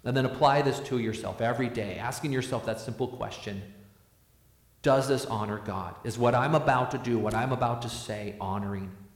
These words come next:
to God?" And remember God's promise to you. Second Peter one, verse three.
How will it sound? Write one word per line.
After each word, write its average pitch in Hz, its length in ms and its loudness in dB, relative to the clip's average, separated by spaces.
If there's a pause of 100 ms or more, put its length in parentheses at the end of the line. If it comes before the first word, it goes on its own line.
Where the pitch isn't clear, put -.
to 107 100 -6
God?" - 420 -12 (2250)
And 104 100 -4
remember 123 720 2
God's 107 300 -4
promise 104 420 -4
to - 140 -12
you. - 240 -12 (1300)
Second 139 340 2
Peter 127 260 6
one, 110 360 2
verse 101 300 -2
three. - 220 -16